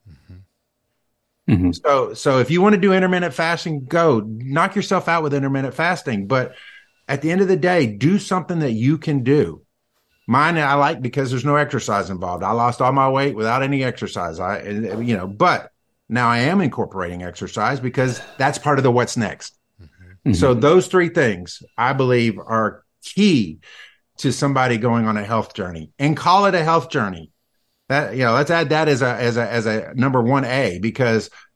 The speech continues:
Speaker 3: a journey, the, the definition just really paints a picture of, "Oh, I'm going places.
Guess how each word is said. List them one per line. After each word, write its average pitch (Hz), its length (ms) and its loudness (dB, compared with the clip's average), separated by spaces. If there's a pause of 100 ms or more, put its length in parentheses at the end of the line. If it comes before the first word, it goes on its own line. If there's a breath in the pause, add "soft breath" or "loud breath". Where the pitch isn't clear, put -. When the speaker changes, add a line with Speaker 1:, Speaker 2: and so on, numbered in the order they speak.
(720)
Speaker 3:
a 117 80 0
journey, 147 640 0 (1300)
the, 117 340 0
the 113 140 2
definition 143 920 0 (280)
just 131 260 2
really 143 340 4
paints 135 480 -4
a 117 60 -2
picture 120 480 -4
of, 110 420 -2
"Oh, 113 220 0
I'm 113 260 0
going 113 340 2
places. - 640 -10